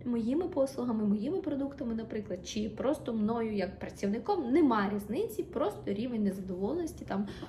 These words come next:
може бути просто незадоволеність, е, мною як дочкою, да? Е, чи там іншим моментом, які можливі в житті. Тут нема різниці. Тобто десь виходить стара карма і тим, що я, можливо, отримала не те, що очікувала.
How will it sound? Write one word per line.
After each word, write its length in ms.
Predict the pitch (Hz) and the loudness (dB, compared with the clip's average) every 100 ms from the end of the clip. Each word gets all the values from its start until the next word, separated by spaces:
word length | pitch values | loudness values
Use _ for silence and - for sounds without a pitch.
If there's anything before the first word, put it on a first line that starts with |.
| - | -4
може 240 | - 349 262 | 2 4 4
бути 340 | 208 226 240 | 2 0 0
просто 300 | 214 269 - | -2 -2 -2
незадоволеність, 640 | 226 202 196 214 247 214 - - - - - | -2 0 0 0 -2 -4 -8 -14 -16 -16 -12
е, 280 | - 214 196 | -8 -4 2
мною 240 | 202 254 | 4 6
як 160 | 226 196 | 4 2
дочкою, 400 | 185 165 - - | 0 -4 -8 -4
да? 160 | 208 330 - - | -2 -2 -6 -10
Е, 80 | - | -10
чи 120 | - - | -10 -10
там 120 | 175 185 - - - - - | -8 -8 -10 -12 -14 -16 -4
іншим 420 | 233 220 - 190 | 0 0 0 -4
моментом, 680 | 180 175 247 349 185 190 190 | -2 -2 -2 -2 -2 -4 -4
які 280 | 208 196 233 | -6 -6 -2
можливі 360 | 208 196 226 | 0 2 2
в 120 | 233 190 | 0 -2
житті. 360 | 214 - - - - - - - - - | -6 -6 -10 -12 -14 -14 -12 -14 -14 -4
Тут 140 | 302 | 2
нема 240 | 302 269 | 6 6
різниці. 360 | 202 196 202 - | 4 0 -4 -4
Тобто 180 | - 277 | -4 -2
десь 240 | 269 466 - | 4 4 4
виходить 340 | 247 294 233 | 0 2 0
стара 240 | - 220 | 0 0
карма 380 | 220 240 262 392 466 - - | 2 4 4 4 0 -6 -2
і 180 | 285 294 | 6 6
тим, 320 | - 349 494 | 6 2 2
що 240 | - - | -2 -4
я, 340 | 254 226 302 320 | -2 4 4 4
можливо, 560 | 214 233 254 294 - | 2 2 4 4 2
отримала 440 | 233 - 294 294 254 | -2 0 2 2 6
не 160 | 285 | 6
те, 380 | 330 - 311 320 | 6 4 6 6
що 240 | - - 208 | 4 0 0
очікувала. 640 | 208 - 285 - 202 - | 0 2 2 2 -2 -4